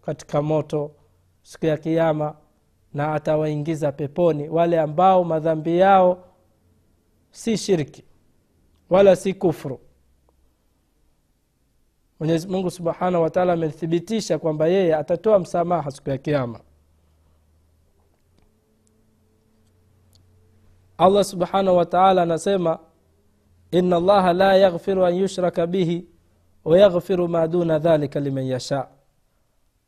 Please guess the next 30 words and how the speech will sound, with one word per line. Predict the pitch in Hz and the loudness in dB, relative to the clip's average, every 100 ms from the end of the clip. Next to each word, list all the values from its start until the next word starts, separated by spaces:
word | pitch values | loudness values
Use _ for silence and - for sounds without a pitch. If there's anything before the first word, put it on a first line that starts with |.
| _ _ | _ _
Allah | - 220 220 | 2 6 6
hatamsamehe | 202 202 196 - 185 208 196 | 4 0 -2 0 -2 0 -2
siku | 180 180 | -2 -2
ya | 175 | -2
Kiyama | 185 185 175 175 | 0 0 0 -2
mtu | 170 | -2
ambaye | 160 160 165 | -2 0 0
anamshirikisha, | 151 139 160 147 - 160 - - _ _ _ _ _ _ _ _ _ - | 0 -6 -8 -10 -8 -8 -8 -16 _ _ _ _ _ _ _ _ _ -4
na | 165 165 165 - - | -2 0 -2 -8 -4
atawasamehe | 165 175 175 175 185 214 202 185 | 2 4 4 2 0 2 2 2
wengine | 180 180 214 185 180 - _ _ _ _ _ | 0 0 -2 -2 -2 -4 _ _ _ _ _
madhambi | 156 160 160 156 165 | -4 0 0 0 2
yao | 175 165 | 4 2
kwa | - 165 | 2 4
wale | 165 160 | 4 4
anaowataka | 151 151 139 135 156 160 - | 0 0 0 0 0 -2 -2
mwenyewe | 143 143 151 147 | -6 -4 -4 -4
Subhanahu | 139 143 - 151 143 | -6 -14 -10 -6 -4
wa | 139 | -4
Ta'ala. | 156 151 160 147 151 _ _ _ _ _ - | -4 0 0 0 -6 _ _ _ _ _ -2
Kwa | 175 | 0
hiyo | 170 | 2
haya | 180 185 | 2 2
ni | 175 165 | 0 -2
mambo | 180 175 165 | -2 0 -2
ambayo | 160 180 170 160 160 _ _ - | 2 2 2 0 -4 _ _ -10
yatamkinga | 143 156 147 170 165 160 | -4 -4 -4 -6 -2 -2
mtu | 160 160 | -2 -6
na | 151 147 | -4 -2
moto | 170 175 175 170 | 0 0 -2 -6